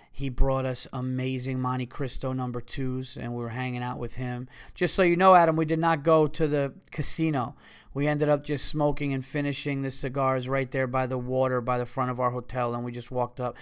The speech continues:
'cause by that time we were like, "I'm not going to fucking lose a hundred bucks at this time." So shout out to Mike, shout out to Adam,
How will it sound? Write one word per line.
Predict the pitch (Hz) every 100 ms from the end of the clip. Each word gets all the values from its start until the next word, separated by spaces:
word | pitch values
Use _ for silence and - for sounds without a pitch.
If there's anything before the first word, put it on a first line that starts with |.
| - -
'cause | - 123
by | 135
that | 131 123
time | 143 135
we | 127
were | 127
like, | 123 127
"I'm | 147
not | 151 135
going | 135 123
to |
fucking | - 127 127 127
lose | 123
a | 120
hundred | 123 117 113
bucks | 120 110
at | 120
this | 120 -
time." | 123 113 117 - - - - - -
So | -
shout | 131 175 160
out | 160 151
to | 151
Mike, | 147 147 131
shout | 160 151
out | 151
to | 151
Adam, | 143 143 143